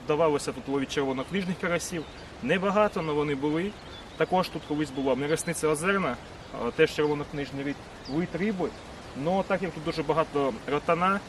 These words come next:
він просто її вибив. Може, десь там, де-не-де вона буде попадати, і на цьому буде все.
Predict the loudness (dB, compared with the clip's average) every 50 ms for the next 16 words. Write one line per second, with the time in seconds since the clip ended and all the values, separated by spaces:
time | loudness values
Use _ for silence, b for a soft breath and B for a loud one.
0 | -10 -6 -4 -4 -2 2 2 2 2 2 2 0 2 2 0 0 0 -2 -2 -4
1 | -6 -2 4 6 8 8 8 8 4 2 0 -2 -2 0 0 0 0 2 4 4
2 | 4 4 2 2 4 4 4 4 4 2 2 2 2 2 0 0 -2 -2 -4 -4
3 | -2 -2 2 2 2 2 2 0 -4 -6 -4 -4 -4 -6 -6 -6 -4 -4 -4 -4
4 | -4 -4 -6 -6 -6 -6 -8